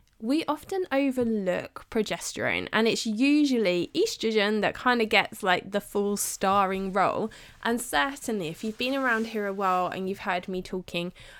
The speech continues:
about cycle syncing, then I talk a lot about estrogen and progesterone,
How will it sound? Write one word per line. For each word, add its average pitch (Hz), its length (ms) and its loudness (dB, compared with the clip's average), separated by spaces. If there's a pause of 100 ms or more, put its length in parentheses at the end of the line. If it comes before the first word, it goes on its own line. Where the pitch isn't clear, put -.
(140)
about 170 640 -2
cycle 262 560 2
syncing, 180 720 -4
then 190 220 -2
I 190 100 -6
talk 277 320 -8
a 294 60 -6
lot 262 240 -8
about 208 320 2
estrogen 208 960 -4 (320)
and 247 240 6
progesterone, 190 840 -4